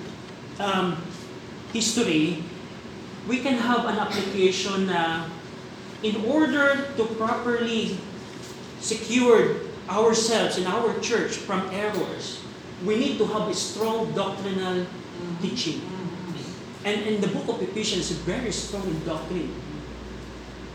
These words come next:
Speaker 1: Bilang application po ng, ng katotohanan na ating nakita, upang tayo po ay maging ligtas sa anumang errors ng ating panahon.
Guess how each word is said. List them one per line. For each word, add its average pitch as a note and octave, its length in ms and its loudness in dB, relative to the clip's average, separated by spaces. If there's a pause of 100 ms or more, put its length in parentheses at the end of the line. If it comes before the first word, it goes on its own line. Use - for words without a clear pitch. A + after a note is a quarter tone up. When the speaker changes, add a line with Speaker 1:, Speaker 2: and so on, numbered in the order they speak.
(520)
Speaker 1:
Bilang D4+ 400 2
application G#3 640 2
po F#3 320 6
ng, F#3+ 240 0
ng F#3+ 160 0
katotohanan G3 640 0
na F3 240 0
ating F3 160 2
nakita, E3+ 720 0 (720)
upang D4+ 400 4
tayo B3+ 320 6
po A3 160 4
ay F#3+ 80 6
maging G3 320 2
ligtas G3+ 560 4
sa F#3+ 80 0
anumang A3+ 480 2 (480)
errors G3 560 4
ng F3 80 -4
ating F3 320 0
panahon. F3+ 480 2